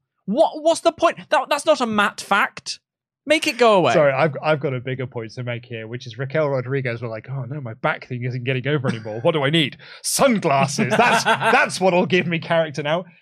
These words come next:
Speaker 2: It,
Speaker 1: I agree. Sunglasses work.
Speaker 2: it was proper Simpsons, but she's got a new sunglasses. <laughs>
Speaker 1: I wrote down for this match, decent. Literally, that's the only thing I wrote down.
Speaker 2: I love Chelsea Green.
Speaker 1: Oh, yeah.
Speaker 2: But Raquel won. And I thought, "Bloody hell, this is a terrible way to build your contenders for the tag
Speaker 1: Mm.
Speaker 2: titles."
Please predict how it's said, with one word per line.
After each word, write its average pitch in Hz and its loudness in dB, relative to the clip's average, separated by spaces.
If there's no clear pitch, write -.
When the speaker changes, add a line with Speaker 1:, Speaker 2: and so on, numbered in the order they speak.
Speaker 2:
It, - -4
Speaker 1:
I 151 4
agree. 139 -2
Sunglasses 135 -4
work. 110 -6
Speaker 2:
it 196 -4
was 202 2
proper 190 0
Simpsons, 156 -4
but 113 -18
she's 127 -14
got 143 -4
a 165 -6
new 185 -2
sunglasses. 170 2
<laughs> - -16
Speaker 1:
I 190 4
wrote 226 2
down 208 0
for 185 -10
this 185 -6
match, - -4
decent. - -10
Literally, 156 -8
that's 147 -6
the 151 -2
only 135 -4
thing 123 -6
I 113 -6
wrote 104 -10
down. 67 -14
Speaker 2:
I 143 0
love 147 2
Chelsea 131 0
Green. 110 -8
Speaker 1:
Oh, 175 2
yeah. 143 2
Speaker 2:
But 139 0
Raquel 180 2
won. 120 -2
And 151 -8
I 170 -4
thought, 165 -2
"Bloody 127 -18
hell, 131 -10
this 160 -8
is 127 -14
a 104 -18
terrible 160 -6
way 110 -10
to 120 -14
build 120 -8
your 113 -8
contenders 131 -10
for 123 -16
the 113 -14
tag 143 -10
Speaker 1:
Mm. 156 -16
Speaker 2:
titles." 82 -18